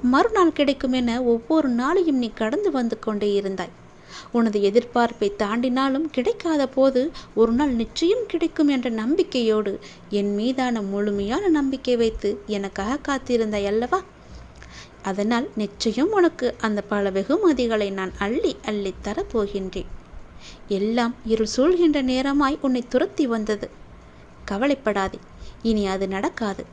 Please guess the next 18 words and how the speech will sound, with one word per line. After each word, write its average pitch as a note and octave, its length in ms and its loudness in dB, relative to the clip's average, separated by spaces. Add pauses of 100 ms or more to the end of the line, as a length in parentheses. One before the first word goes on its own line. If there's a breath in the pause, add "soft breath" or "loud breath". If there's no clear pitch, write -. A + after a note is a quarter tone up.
(480 loud breath)
அத்தனையும் A#3+ 720 0
வீழப்போவது A#3 840 2
உறுதி. G3+ 340 -2 (580 loud breath)
உன்னுடைய E4 440 6
வாழ்வில் B3 460 2
இன்னும் D#4+ 360 2
எத்தனை C4 440 2
நாள் C#4+ 240 4
இந்த A#3 240 0
வேதனையும் B3+ 720 2
துக்கமும் C#4 520 2
என்று A#3+ 340 0
காத்திருந்தாய் A3+ 720 -2
அல்லவா? A3+ 320 0 (760 loud breath)
உன்னுடைய C#4+ 460 6
கேள்விக்கு C#4 600 2 (280 loud breath)
உன் D4+ 220 8
வலியின் D4 460 4